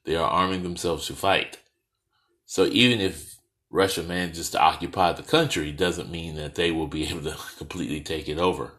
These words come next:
The resistance will be real. And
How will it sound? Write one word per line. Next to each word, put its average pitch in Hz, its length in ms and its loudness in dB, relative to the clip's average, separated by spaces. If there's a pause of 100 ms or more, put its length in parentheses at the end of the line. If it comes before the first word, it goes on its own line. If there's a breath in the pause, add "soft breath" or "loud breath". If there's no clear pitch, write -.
(140)
The 73 100 -8
resistance 80 640 -2
will 78 140 0
be 69 180 -4
real. 113 380 2 (1300)
And 87 440 4